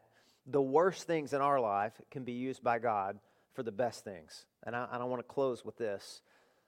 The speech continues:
Because of this, because the worst thing that ever happened in the history of the world is what? Now, before you answer that, there's some terrible things that happened.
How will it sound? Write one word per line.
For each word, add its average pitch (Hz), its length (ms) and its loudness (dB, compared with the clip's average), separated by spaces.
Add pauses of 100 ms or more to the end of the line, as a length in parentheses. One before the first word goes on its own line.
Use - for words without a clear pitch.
(160)
Because 147 280 -2
of 131 100 -6
this, - 520 -4 (180)
because 123 320 -2
the 127 80 0
worst 151 380 2
thing 135 180 -6
that 117 120 -2
ever 131 180 0
happened 107 340 -2
in 98 80 -14
the 107 60 -12
history 123 320 -4
of - 20 0
the 104 100 -2
world 104 220 -2
is - 140 -12
what? 107 260 -2
Now, 127 140 2
before 202 260 6
you 208 120 6
answer 180 260 2
that, 123 320 4 (280)
there's 170 160 2
some 143 140 -6
terrible 151 320 4
things 120 280 -6
that 104 80 -4
happened. 92 340 -6